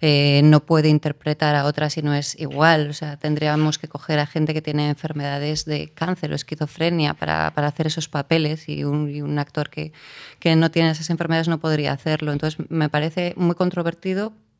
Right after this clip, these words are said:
por ese lado, por el lado artístico, y luego porque yo también considero que el ser humano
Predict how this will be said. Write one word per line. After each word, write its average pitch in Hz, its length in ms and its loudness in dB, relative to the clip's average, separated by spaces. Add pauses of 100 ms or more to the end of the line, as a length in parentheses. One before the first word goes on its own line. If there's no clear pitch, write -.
(240)
por 156 160 -4
ese 160 220 -2
lado, 175 340 2
por 170 120 -4
el 160 100 -4
lado 165 160 -2
artístico, 185 640 -6 (540)
y 175 100 2
luego 175 280 6
porque 190 260 0
yo 185 120 2
también 185 320 4
considero 185 440 0
que 185 80 -4
el 175 80 -2
ser 170 200 -2
humano 175 400 0